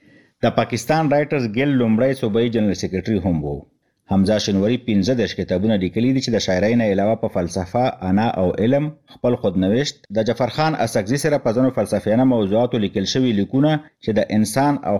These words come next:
خدای په نوم په کتابي بڼه چاپ شول. د حج سفر او د کابل منظومې سفرنامې نه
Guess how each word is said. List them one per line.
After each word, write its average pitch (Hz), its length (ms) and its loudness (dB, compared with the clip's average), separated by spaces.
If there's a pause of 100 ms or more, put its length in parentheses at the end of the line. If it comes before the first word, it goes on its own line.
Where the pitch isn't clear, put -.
خدای 123 260 -2
په 135 120 4
نوم 131 180 2
په 110 100 -6
کتابي 107 380 0
بڼه 98 120 2 (120)
چاپ 80 260 -4
شول. 73 180 -8 (360)
د 90 120 0
حج 120 200 0
سفر 135 420 -2 (160)
او 104 140 0
د 101 120 2
کابل 113 280 0
منظومې 127 360 2
سفرنامې 104 600 0
نه 120 40 0